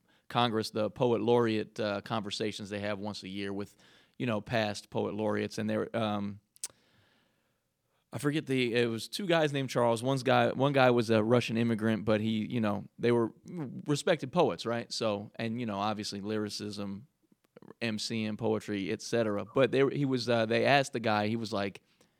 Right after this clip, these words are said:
"Do you think that if you were, you know, like, uh, commissioned to write a poem about a particular subject in X amount of time, you could do it?" And he was like,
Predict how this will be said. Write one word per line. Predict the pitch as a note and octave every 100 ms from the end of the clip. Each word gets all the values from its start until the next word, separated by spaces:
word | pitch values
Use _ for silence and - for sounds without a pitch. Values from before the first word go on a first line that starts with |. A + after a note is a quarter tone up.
| _ _ _ _ _ _ - - _ -
"Do | C3+
you | F3 E3+
think | E3+ E3 B2+
that | A#2+ A2+
if | A#2
you | B2+
were, | C3+ B2+ A#2 A2 - - B2+ G#2 -
you | A2+
know, | A2 G#2+
like, | G#2 G2+ A2
uh, | G2+
commissioned | - B2+ C#3 C3 A#2 G#2 -
to | - A2+
write | A2 A2
a | A2
poem | - C3 A#2 G#2 G2 G2+
about | - G#2+ G#2+ G#2
a |
particular | - A2 B2 A2+ A#2 G#2+
subject | A#2 G#2 A2 G#2 - - _ _ _ _
in | - A2+
X | G#2 A#2 -
amount | A2+ A2 G2+
of | F#2+
time, | B2+ A2+ G#2+ G#2
you | G2+
could | G2 F#2+
do | B2 A#2
it?" | G#2+ - _ _ _ _ -
And | A#2
he | B2+
was | A#2 G#2+
like, | G#2+ G#2 F#2 -